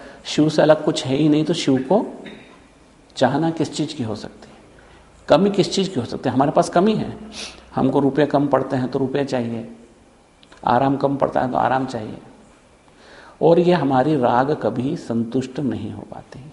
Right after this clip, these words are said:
जब हमको जो कुछ चाहिए वो मिल जाता है, तो हमारी नई मांगें खड़ी हो जाती हैं। हम जितनी भी मांगें संतुष्ट करते हैं, नई मांग खड़ी हो जाती है। जैसे अगर हम सोचें कि द-, जहाँ तक धरती हमको दिखाई दे रही है, वहाँ तक दौड़ लगा लें,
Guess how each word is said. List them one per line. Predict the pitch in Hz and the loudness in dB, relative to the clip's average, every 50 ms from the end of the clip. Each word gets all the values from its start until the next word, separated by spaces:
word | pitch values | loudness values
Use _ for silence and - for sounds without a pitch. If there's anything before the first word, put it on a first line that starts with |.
| - - - | -20 -20 -8
जब | - 127 123 | -6 -6 -4
हमको | 117 117 117 123 - 135 | -4 -4 -6 -4 -4 -4
जो | 123 127 123 | -2 -2 -4
कुछ | 120 - 151 139 - | -2 -2 -4 -4 -2
चाहिए | - 117 120 127 135 | -2 0 0 0 0
वो | 143 | 0
मिल | 135 127 127 131 135 | 2 2 2 4 4
जाता | 131 135 127 123 | 2 2 0 -2
है, | 117 120 131 - - - - - - - - - - _ | -4 -4 -4 -6 -8 -12 -18 -20 -20 -20 -20 -20 -12 _
तो | - 143 | -2 -2
हमारी | 107 123 131 135 135 151 | 0 2 2 2 2 4
नई | 151 135 131 131 135 | 2 2 2 2 2
मांगें | 127 120 120 120 120 - | 0 0 0 -2 -4 -6
खड़ी | 120 113 107 | -8 -8 -10
हो | 107 - | -8 -10
जाती | - - - - - - | -12 -14 -16 -18 -20 -20
हैं। | - - - _ _ _ _ _ _ _ _ _ _ _ _ _ _ _ _ _ - - - - - - - - | -20 -20 -20 _ _ _ _ _ _ _ _ _ _ _ _ _ _ _ _ _ -20 -20 -20 -20 -20 -20 -4 0
हम | 131 135 | 0 2
जितनी | 127 135 127 - 156 160 175 | 2 0 -2 0 2 2 2
भी | 170 185 190 | 4 4 4
मांगें | 180 143 135 143 151 160 | 4 4 4 4 2 2
संतुष्ट | - 135 127 127 143 131 - - | 2 0 0 0 0 -4 -2 -4
करते | 135 - 117 120 - - - | -4 -4 -4 -6 -6 -8 -8
हैं, | - 127 170 | -6 -6 -4
नई | 170 139 110 117 117 | -2 -2 -2 -2 -2
मांग | 120 - - - - | -4 -4 -6 -6 -8
खड़ी | - - - - | -10 -10 -10 -10
हो | - | -12
जाती | - - - - - - | -14 -16 -20 -20 -20 -20
है। | - - _ _ - _ _ _ _ _ _ - - _ _ | -20 -20 _ _ -20 _ _ _ _ _ _ -20 -20 _ _
जैसे | 131 120 123 - 135 | -6 -4 0 0 2
अगर | 123 135 131 | 4 4 2
हम | 131 131 135 | 2 2 0
सोचें | 131 - 131 120 - 143 135 | 0 -2 -4 -4 -2 -6 -6
कि | - 143 | -6 -6
द-, | 127 123 110 113 | -2 0 0 0
जहाँ | 113 - 113 123 127 | 2 0 0 0 0
तक | 127 160 | 0 0
धरती | 135 117 120 120 117 - 143 | 0 0 0 -2 0 -2 0
हमको | 131 131 127 143 | 0 0 0 0
दिखाई | 127 127 120 - 135 135 | 0 0 -2 -2 -2 -2
दे | 135 131 131 | 2 2 2
रही | 131 139 | 2 2
है, | 143 | 2
वहाँ | 139 120 117 117 | 0 0 -2 -2
तक | - 131 | -2 -2
दौड़ | 123 117 113 113 113 | 2 2 2 4 2
लगा | 107 107 107 110 | 2 0 0 -2
लें, | 101 98 98 | -4 -6 -8